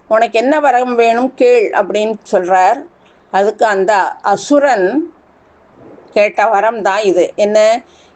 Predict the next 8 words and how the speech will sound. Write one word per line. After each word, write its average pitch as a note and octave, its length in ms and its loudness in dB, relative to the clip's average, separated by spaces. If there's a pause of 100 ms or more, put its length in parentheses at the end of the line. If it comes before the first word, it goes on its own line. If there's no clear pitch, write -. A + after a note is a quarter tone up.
"இன்றைய C#4 460 2
தினம் B3+ 640 -2
யார் G#3+ 400 0
யார் B3 400 2 (340)
எண்ணெய் B3 440 2
ஸ்நானம் B3 480 0
செய்கிறார்களோ B3 1000 0 (2250)
அவர்களை B3 760 -2